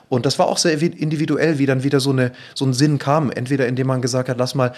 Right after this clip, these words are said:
das wird wieder besser und bau einfach mal das Repertoire auf, damit, wenn's wieder losgeht, dass du einfach gewappnet bist und was anbieten kannst."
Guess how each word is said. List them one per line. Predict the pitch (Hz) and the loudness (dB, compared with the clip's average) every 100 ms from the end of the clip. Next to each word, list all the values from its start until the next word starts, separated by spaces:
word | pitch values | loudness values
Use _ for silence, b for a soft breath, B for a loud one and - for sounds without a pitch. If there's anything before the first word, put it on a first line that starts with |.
| B | B
das | 123 123 | -4 0
wird | 131 | 0
wieder | 127 120 | 0 0
besser | 131 131 147 | 2 2 2
und | 135 | 2
bau | 131 135 | 2 2
einfach | 135 131 127 | 2 -2 -4
mal | 120 | -4
das | 120 117 | -2 -4
Repertoire | 120 113 175 190 | -4 -2 0 0
auf, | - - | -2 -4
damit, | 113 117 - | -6 -6 -8
wenn's | 123 117 120 | -6 -4 0
wieder | 123 | 0
losgeht, | 107 151 - 139 | 0 -2 -2 -2
dass | 135 | -2
du | 131 | -4
einfach | 110 - | -8 -8
gewappnet | 98 117 - 185 | -4 -4 -2 -6
bist | 247 - | -6 -8
und | 110 | -6
was | 101 | -6
anbieten | 110 143 180 180 | -4 -4 -2 -4
kannst." | 180 185 - | -2 -2 -2